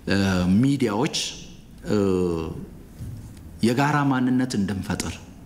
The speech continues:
በወንድማማችነት እሴት በመተሳሰብ መንፈስ ዜጎች ሁሉም ብሔር ብሔረሰቦች እንዲንቀሳቀሱ ከማድረግ አኳያ፣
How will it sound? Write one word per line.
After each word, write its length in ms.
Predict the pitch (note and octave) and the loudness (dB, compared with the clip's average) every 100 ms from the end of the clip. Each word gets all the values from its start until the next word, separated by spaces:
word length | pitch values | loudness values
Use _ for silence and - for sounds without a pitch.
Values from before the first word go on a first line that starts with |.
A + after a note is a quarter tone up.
| - - - - - - - - - - - - - - - - - - - - - - | -20 -20 -18 -18 -18 -18 -18 -18 -18 -18 -18 -16 -16 -16 -16 -16 -16 -16 -16 -18 -4 4
በወንድማማችነት 1500 | B2 C3+ C3+ C3+ - D3+ C3+ C3 C3 B2 B2 A#2+ B2+ B2 A2 | 4 6 4 0 0 2 4 4 4 4 2 2 2 2 2
እሴት 360 | B2+ - G#2 - | -2 0 -2 0
በመተሳሰብ 800 | G2+ G#2 A#2+ C#3+ C3 C3 A#2+ G#2+ - - - - - - - - - - - - - - - - - - - - - - - - - - - - | 2 4 4 2 2 0 0 -4 -6 -10 -10 -10 -20 -20 -20 -20 -18 -18 -18 -18 -18 -20 -20 -18 -18 -18 -18 -18 -16 -16 -16 -16 -16 -16 -18 2
መንፈስ 460 | G#2 B2+ C3 B2+ - - - - - - - - - - - - - - - - - - - - - | 4 4 4 0 0 -6 -10 -14 -16 -18 -18 -18 -18 -20 -20 -18 -18 -18 -18 -18 -18 -18 -18 -16 -2
ዜጎች 480 | B2 C3+ B2+ A#2 - - - - | 2 4 2 0 -2 -4 -6 -8
ሁሉም 320 | - C3+ C3+ B2+ | 0 2 4 4
ብሔር 220 | A#2+ A2+ | 4 4
ብሔረሰቦች 520 | A2+ A2 A2 G2+ G2 | 2 2 -2 -4 0
እንዲንቀሳቀሱ 840 | A2+ C3 C#3 C#3 A2+ G2+ - F2+ - D#2+ D#2+ - - | 4 4 2 0 -2 -4 -2 -4 -2 -4 -6 -12 0
ከማድረግ 480 | G#2 A2 A2 A2 A2 | 4 4 4 2 0
አኳያ፣ 360 | G#2 A2 A#2+ | 0 2 2